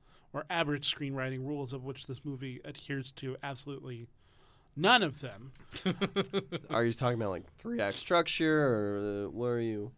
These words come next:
Speaker 1: <laughs> It's just basic scene structure.
Speaker 3: Oh, sure.
Speaker 1: Uh, because nothing makes sense. Everything is this odd, slanted Shakespearean type of cadence.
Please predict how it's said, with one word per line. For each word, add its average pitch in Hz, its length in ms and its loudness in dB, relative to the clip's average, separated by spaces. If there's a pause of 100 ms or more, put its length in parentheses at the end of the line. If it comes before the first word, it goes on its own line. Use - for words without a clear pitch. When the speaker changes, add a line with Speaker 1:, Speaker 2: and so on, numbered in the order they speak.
(140)
Speaker 1:
<laughs> - 180 -8
It's - 140 -6
just - 320 -4
basic - 360 0
scene 175 300 -2
structure. - 720 0
Speaker 3:
Oh, 131 220 6
sure. 101 300 -4 (260)
Speaker 1:
Uh, 165 360 4
because 165 340 -4
nothing 160 300 -2
makes 143 260 -6
sense. 139 380 -4
Everything 143 460 -6
is 139 280 -6
this 151 300 -6 (240)
odd, 143 460 -4 (380)
slanted 147 680 -4
Shakespearean 143 800 -6
type 151 280 -14
of 131 180 -16
cadence. - 720 -10